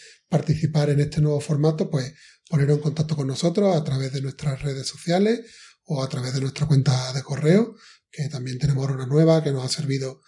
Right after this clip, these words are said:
para hacer todos estos comuni-, comunicados, que es vuelo seis uno seis arroba gmail punto com,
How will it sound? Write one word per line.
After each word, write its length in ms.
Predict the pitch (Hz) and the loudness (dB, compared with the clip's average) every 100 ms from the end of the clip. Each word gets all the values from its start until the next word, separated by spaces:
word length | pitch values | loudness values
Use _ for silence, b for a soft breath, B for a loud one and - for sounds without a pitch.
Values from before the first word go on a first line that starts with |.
| b b b b | b b b b
para 200 | - 147 | 0 0
hacer 220 | 120 151 135 | 2 0 0
todos 180 | 143 | 0
estos 140 | 147 156 | 0 -2
comuni-, 400 | 156 135 131 - | -2 -4 -4 -6
comunicados, 600 | 135 135 127 160 190 - | -4 -2 0 2 4 4
que 100 | 151 | 4
es 100 | 127 | 2
vuelo 220 | 139 139 | 2 0
seis 200 | 147 139 | -2 -2
uno 120 | 135 | -2
seis 180 | 143 147 | 0 0
arroba 300 | 135 143 135 - | 2 0 0 -4
gmail 300 | 135 135 131 | -2 -2 -4
punto 280 | 143 131 156 | -8 -8 0
com, 340 | 208 285 | 0 0